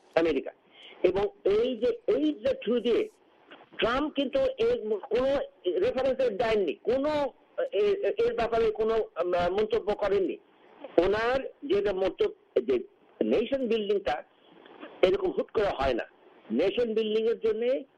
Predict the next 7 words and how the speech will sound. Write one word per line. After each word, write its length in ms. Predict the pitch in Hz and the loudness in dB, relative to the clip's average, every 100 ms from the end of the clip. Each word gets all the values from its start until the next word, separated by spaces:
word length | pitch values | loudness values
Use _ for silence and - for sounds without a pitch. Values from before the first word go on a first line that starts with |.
| _ - | _ 0
অনেক 420 | 190 214 254 - 214 | 2 2 0 -4 -2
চিন্তা 300 | 190 185 160 | -2 -2 -4
ভাবনা 340 | 147 170 185 | -4 -2 0
লাগে, 320 | 175 160 254 - - - - - - - - | -2 -4 -8 -14 -20 -20 -20 -20 -20 -20 -2
অনেক 340 | 156 214 285 302 | 2 2 2 0
কোঅর্ডিনেশন 720 | - 208 214 196 226 202 240 220 | 0 2 2 0 0 0 0 0
লাগে, 320 | 180 165 | 0 -2